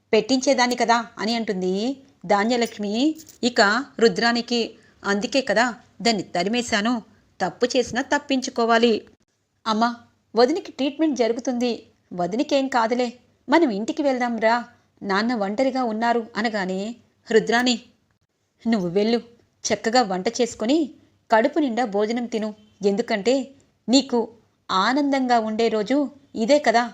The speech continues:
అని అంటారు ఇందిరాదేవి. "అమ్మా, నేనేం చేశాను? మీ అందరిలాగే నేను కూడా నమ్మాను,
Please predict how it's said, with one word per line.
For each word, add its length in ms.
అని 180
అంటారు 300
ఇందిరాదేవి. 880
"అమ్మా, 300
నేనేం 440
చేశాను? 520
మీ 300
అందరిలాగే 680
నేను 280
కూడా 220
నమ్మాను, 560